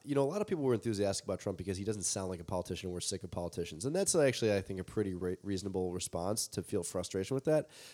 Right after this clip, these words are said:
But to actually go so far as supporting Trump above, I mean, if you're a conservative, y-,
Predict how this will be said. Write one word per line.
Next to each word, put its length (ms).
But 140
to 140
actually 540
go 240
so 220
far 280
as 280
supporting 580
Trump 380
above, 640
I 20
mean, 60
if 100
you're 100
a 20
conservative, 600
y-, 100